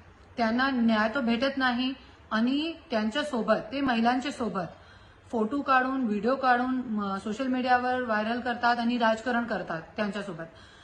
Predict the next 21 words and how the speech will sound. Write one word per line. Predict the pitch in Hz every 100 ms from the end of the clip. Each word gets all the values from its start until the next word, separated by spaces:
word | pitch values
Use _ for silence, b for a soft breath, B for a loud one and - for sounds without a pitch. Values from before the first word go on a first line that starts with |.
| B
आणि | 208 226 285 254 156 B B B 180
जे | 196 277 311 320 330 -
लोक, | 220 214 247 285 277
अ, | 226 156 - 220 208 202 202 202 202 262 190
ज्यांची | 220 226 233 277 277 294 294 B B -
तक्रार, | 226 220 247 208 180
मोठे | 202 226 226 269
मोठे | 247 240 240 262
आपराधिक | 208 190 220 208 226 247
लोक | 220 175 - B B B
ज्यांची | 196 214 214 294
तक्रार | 226 220 233 262
त्यांच्याकडे | 269 262 254 269 262 247
आहे, | 220 190 156 - B B B
त्यांच्यावर | 240 220 220 269 277
काही | 247 254
कारवाई | - 208 190 196 220 226
तो |
करत | - 277 294 302
नाही, | 262 240 320 - B B
पण | 226 277